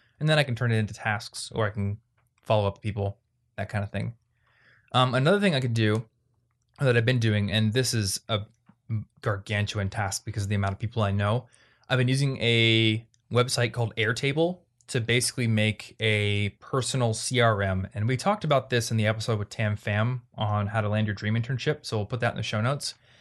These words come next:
But C R M basically stands for Customer Relationship Management, and companies use this to keep tabs on their customers, make sure they're reaching out to people they haven't talked to in a while, or maybe who haven't bought in a while,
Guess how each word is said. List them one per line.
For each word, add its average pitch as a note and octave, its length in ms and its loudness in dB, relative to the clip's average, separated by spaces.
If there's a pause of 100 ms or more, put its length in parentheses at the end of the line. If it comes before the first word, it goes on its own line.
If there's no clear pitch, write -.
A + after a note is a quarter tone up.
(260)
But A2+ 320 4 (260)
C - 240 0
R F#3+ 100 6
M C3+ 160 2
basically A#2+ 300 0
stands A2+ 300 0
for G#2 160 -4
Customer A2+ 460 -2
Relationship G#2 460 -2
Management, A#2+ 520 0 (400)
and G#2+ 500 2
companies C3+ 560 2
use B2 400 0
this G#2 360 -4 (400)
to A2+ 480 2 (100)
keep C#3 220 0
tabs B2 300 2
on B2 60 -2
their A#2 80 0
customers, A2+ 680 0
make A2 160 0
sure B2 160 0
they're A2 140 2
reaching A2+ 280 -2
out G#2+ 160 0
to - 40 -18
people A2+ 220 -4
they G#2+ 100 0
haven't G#2 220 -2
talked A2 280 -2
to B2 100 -4
in A2 60 0
a A2 40 0
while, A2 280 4
or G#2 40 0
maybe G#2 200 -2
who G#2+ 100 0
haven't G#2 220 -4
bought G#2 200 -2
in G#2+ 60 -4
a A2 60 0
while, G#2+ 460 2